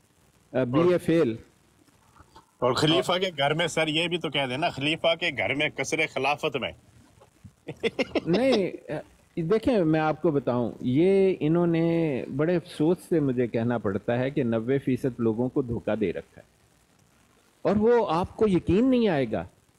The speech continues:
Speaker 1: देखें, इसीलिए इनकी बड़ी कोशिश है कि ये मुझे सोशल मीडिया से हटा दें,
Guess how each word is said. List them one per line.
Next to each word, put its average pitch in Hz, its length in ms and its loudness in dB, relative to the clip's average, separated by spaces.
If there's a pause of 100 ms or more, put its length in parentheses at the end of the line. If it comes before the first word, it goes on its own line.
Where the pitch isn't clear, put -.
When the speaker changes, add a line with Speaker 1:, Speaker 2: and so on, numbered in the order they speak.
(200)
Speaker 1:
देखें, 180 300 0
इसीलिए 220 540 4
इनकी 196 300 2
बड़ी 208 220 2
कोशिश 190 400 2
है 165 160 2
कि 165 80 0
ये 160 160 4
मुझे 139 760 4
सोशल 143 320 2
मीडिया 127 380 2
से 113 140 -2
हटा 101 300 -2
दें, 92 160 -12